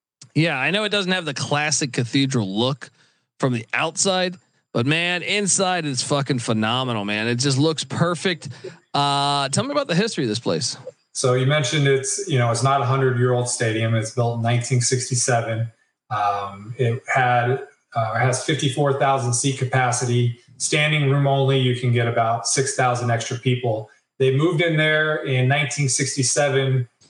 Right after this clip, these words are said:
Speaker 2: after, uh, Hayward Field was considered unplayable. And it's very interesting because Hayward Field is now probably the, the best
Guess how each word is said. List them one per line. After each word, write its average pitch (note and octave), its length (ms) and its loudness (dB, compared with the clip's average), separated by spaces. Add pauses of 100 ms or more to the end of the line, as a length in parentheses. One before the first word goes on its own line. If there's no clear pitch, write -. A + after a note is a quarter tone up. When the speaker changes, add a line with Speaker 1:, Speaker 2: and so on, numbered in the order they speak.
Speaker 2:
after, B2+ 640 0
uh, A#2 320 -2
Hayward D#3+ 460 2
Field C3 480 0
was B2 160 0
considered B2+ 540 0
unplayable. B2 720 0
And A#2 60 2
it's A#2+ 100 0
very C#3+ 240 0
interesting B2+ 500 0
because A#2 560 -2 (260)
Hayward D3+ 400 2
Field E3+ 300 2
is B2 180 -2
now B2+ 560 2 (500)
probably C#3 640 2
the, A#2+ 300 0
the A2+ 100 -2
best C3+ 600 -2